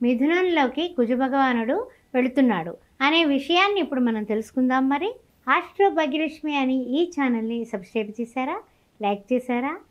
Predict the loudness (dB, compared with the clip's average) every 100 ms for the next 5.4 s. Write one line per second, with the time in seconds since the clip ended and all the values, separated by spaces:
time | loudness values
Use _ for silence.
0 | _ _ -4 -2 -2 0 0 0 -2 -2
1 | -2 -2 -2 -2 0 -2 -4 -4 -4 -4
2 | -6 -6 -4 -4 -4 -4 -4 -4 -8 -20
3 | _ 0 2 4 2 0 -2 0 0 0
4 | 0 0 -2 0 0 0 -2 -2 -2 -4
5 | -10 -8 -8